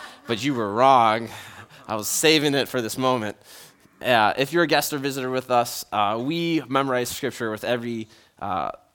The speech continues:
teaching series that we do. And so this week, you get a pass, uh, you get, uh, free, you get to go by. But man, if you're a regular attender here, you're on the hook.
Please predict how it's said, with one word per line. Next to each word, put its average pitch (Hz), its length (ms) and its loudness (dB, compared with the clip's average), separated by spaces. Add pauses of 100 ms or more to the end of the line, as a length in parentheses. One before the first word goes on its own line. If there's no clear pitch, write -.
(120)
teaching 139 340 -4
series 123 420 -2
that 110 140 0
we 110 140 -4
do. 98 400 -6 (260)
And 107 300 -4
so 113 260 0
this 123 240 -4
week, 127 240 -4 (280)
you 120 120 -12
get 123 120 -2
a 113 40 -8
pass, 123 720 0 (320)
uh, 98 240 -4
you 113 120 -10
get, 107 280 -6 (120)
uh, 98 300 -8
free, 143 440 -2
you 117 60 -4
get 120 80 -2
to 120 60 -2
go 117 120 -2
by. 117 340 0
But 101 160 -8
man, 113 240 -2
if 101 120 -6
you're 117 300 -4
a 101 60 -6
regular 117 300 -4
attender 113 360 -6
here, 113 520 -8
you're 107 180 -8
on 104 140 -4
the 95 100 -8
hook. 98 340 -6